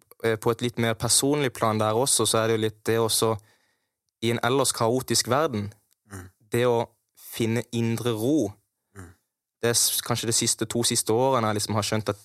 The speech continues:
Speaker 2: det er i hvert fall suksess.
Speaker 1: Wow. Mm.
Speaker 2: Eh, så, så, ja, så når du, når du spør meg hva suksess, suksess er, så er det liksom, jeg tenker på familie, eh, og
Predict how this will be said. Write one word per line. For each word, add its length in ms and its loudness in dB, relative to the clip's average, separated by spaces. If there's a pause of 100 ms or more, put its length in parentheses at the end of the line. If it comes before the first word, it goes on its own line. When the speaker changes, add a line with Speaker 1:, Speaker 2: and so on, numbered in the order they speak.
Speaker 2:
det 200 2 (560)
er 100 0
i 40 -2
hvert 160 2
fall 340 -2
suksess. 680 -2 (140)
Speaker 1:
Wow. 260 -6 (400)
Mm. 180 -10
Speaker 2:
Eh, 360 0
så, 140 -2
så, 160 0
ja, 180 2
så 180 -2
når 220 0
du, 80 -4
når 140 0
du 60 2
spør 220 0
meg 140 2
hva 80 2
suksess, 340 0
suksess 460 0
er, 60 4
så 120 0
er 60 2
det 80 0
liksom, 320 0 (300)
jeg 80 -20
tenker 240 -2
på 100 -10
familie, 560 0 (640)
eh, 420 0
og 380 0